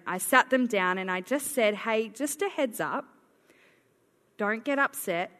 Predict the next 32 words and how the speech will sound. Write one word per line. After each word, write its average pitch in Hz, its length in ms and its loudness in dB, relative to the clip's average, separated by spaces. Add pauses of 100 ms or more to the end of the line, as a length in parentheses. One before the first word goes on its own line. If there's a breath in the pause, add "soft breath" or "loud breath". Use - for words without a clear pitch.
(600)
when 190 160 -4
you 180 80 -6
don't 180 260 -4
get - 160 -10
the 165 80 -14
same 160 300 -10
amount." 147 560 -14 (580 soft breath)
And, 196 460 0
um, 185 520 2
Layla 185 440 2
immediately 175 480 -2
was 165 120 -6
like, 160 140 -14
"Well, 202 80 -10
that's 233 240 2
not 320 120 2
fair. 170 280 -4 (300)
That's 330 160 -2
not 494 120 2
fair. 190 300 0 (240)
Why 311 120 8
don't 415 140 4
we 381 80 2
get 381 160 0
the 349 60 -2
same 339 220 4
amount?" 311 380 2 (340 loud breath)
I 330 60 -4
said, 415 160 0
"Well, 427 140 2
no, 453 420 -2
it, - 80 -8